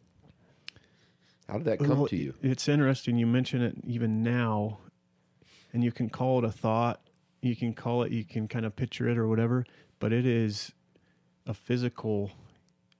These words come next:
Speaker 2: e-, experience of relief,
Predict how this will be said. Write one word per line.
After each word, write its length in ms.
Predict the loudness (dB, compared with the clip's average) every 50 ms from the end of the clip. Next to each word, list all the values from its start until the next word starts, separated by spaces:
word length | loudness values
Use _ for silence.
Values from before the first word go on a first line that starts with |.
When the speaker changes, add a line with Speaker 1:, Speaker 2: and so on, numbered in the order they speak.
| _ _ _ _
Speaker 2:
e-, 80 | -2 -2
experience 880 | -2 -2 -4 -8 -14 -6 _ 2 4 4 4 4 2 2 0 -2 -6
of 500 | -4 -2 0 0 0 -2 -4 -8 -12 -20 _ _ _ -20 -20 -20 _ _ _ _ -4
relief, 800 | -2 -2 0 0 0 2 2 2 2 0 -6 -12 -20 -20 -20